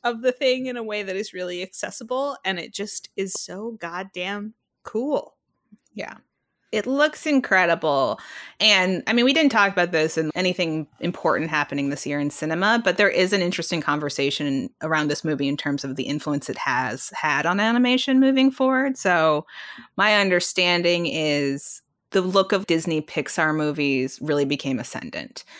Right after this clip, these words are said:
Speaker 1: Mm-hmm.
Speaker 2: And obviously, like, the proportions of people's faces and bodies are cartoony in Disney and Pixar movies still, but they all have a sort of similarity to them. And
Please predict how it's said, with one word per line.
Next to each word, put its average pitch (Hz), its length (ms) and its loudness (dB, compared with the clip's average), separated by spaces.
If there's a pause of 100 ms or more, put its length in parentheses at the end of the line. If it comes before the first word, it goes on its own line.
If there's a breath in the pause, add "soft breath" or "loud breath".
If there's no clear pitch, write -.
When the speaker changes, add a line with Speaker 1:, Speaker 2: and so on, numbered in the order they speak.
(280 loud breath)
Speaker 1:
Mm-hmm. 214 140 -2
Speaker 2:
And 156 580 2
obviously, 190 500 4
like, 135 340 2
the - 100 -2
proportions 233 560 0
of 180 80 0
people's 147 300 -4
faces 139 360 -2
and 139 80 -2
bodies 117 300 -4
are 110 100 -8
cartoony 180 880 -2
in 202 300 0
Disney 202 260 -2
and 196 80 0
Pixar 196 220 -4
movies 190 220 2
still, 180 280 2
but 180 220 0
they 175 120 4
all 190 280 4
have 170 220 0
a 135 60 0
sort 151 200 -4
of 127 80 -4
similarity 170 1160 0 (180 soft breath)
to 247 180 2
them. 262 400 6 (160)
And 175 560 0